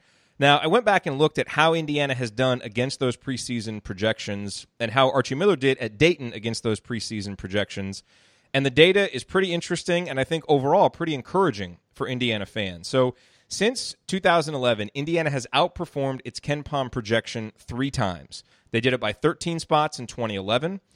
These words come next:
by forty-one spots in twenty twelve, and by two spots in the better-than-advertised season of twenty sixteen. In the same time period, Indiana has fallen short of its KenPom expectations three times,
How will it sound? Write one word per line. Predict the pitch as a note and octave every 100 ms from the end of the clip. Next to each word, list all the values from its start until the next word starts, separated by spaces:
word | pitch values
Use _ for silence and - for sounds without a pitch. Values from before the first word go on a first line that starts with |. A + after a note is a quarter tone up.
| _
by | - A#2+
forty-one | A#2 D#3+ D3+ C3 B2+ F#3
spots | - B2+ A#2 A#2 -
in | - A2+
twenty | - A#2
twelve, | G2+ F#3+ F#3 B2 A#2+ - _ _
and | C#3+
by | B2+ A#2+
two | A#2 - G#3
spots | - B2+ G#2+ A2+ - -
in | A2 G#2+
the | G#2
better-than-advertised | G2+ A2+ A2 G#2 G#2 G#2 A#2 G2+ G2
season | A2 G2+ G2+
of | F#2+
twenty | - G#2
sixteen. | F#2 F2+ - - D#3 F#2 E2+ _ _ _
In | - D3
the |
same | C3+ - G3+ A3
time | - G3+ A#3
period, | F#3+ C3+ A2 C3
Indiana | C#3+ D3 D3 D3 C#3+
has | C#3 -
fallen | - D3 C#3+ A2+
short | - - B3 D3 - -
of | B2
its | A#2+
KenPom | - B2+ A2+ B2 A2 -
expectations | G#2+ - A2 - G#2+ G2 A2 C3+ - _ _ _
three | - D#3 A#3+
times, | - A2+ E2 - -